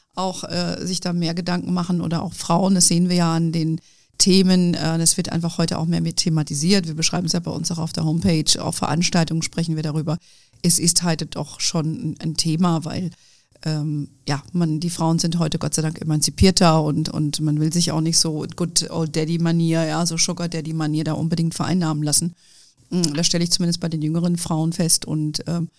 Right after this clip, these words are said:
von daher wollten wir Ihnen heute mal so ein bisschen sowas an die Hand geben. Ähm, ja, es gibt natürlich auch, vielleicht ganz kurz zum Schluss noch,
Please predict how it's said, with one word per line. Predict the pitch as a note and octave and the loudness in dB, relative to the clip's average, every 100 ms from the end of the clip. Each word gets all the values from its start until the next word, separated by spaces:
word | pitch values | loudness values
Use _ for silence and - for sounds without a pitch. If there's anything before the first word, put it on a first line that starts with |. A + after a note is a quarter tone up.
| _ _ _ | _ _ _
von | E3+ | -2
daher | E3 E3 D#3 | 0 0 0
wollten | D#3 D#3 | -2 -2
wir | D#3+ | -2
Ihnen | D#3 | -2
heute | D#3+ D#3 | -2 -2
mal | D#3 | -4
so | D#3+ | -4
ein | D3 | -2
bisschen | E3 - D#3 | -2 -2 -2
sowas | C#3+ D3+ | -2 -4
an | - | -2
die | D#3+ | -2
Hand | E3 E3 | -2 -2
geben. | - E3 E3+ E3+ - - _ | 0 2 0 -2 -14 -16 _
Ähm, | E3 E3 E3+ E3+ - | -2 0 -2 -4 -8
ja, | - A3 G3 - | 2 2 2 -8
es | - F3+ | -6 -2
gibt | A3+ | 2
natürlich | G#3+ G3+ G#3+ | 2 2 2
auch, | - F#3+ | 2 2
vielleicht | G3+ G3+ | 0 2
ganz | G3 G3+ | 0 2
kurz | - G#3 | 0 0
zum | - | 0
Schluss | F#3+ G3+ G3+ | 0 0 2
noch, | F3+ - | 0 -2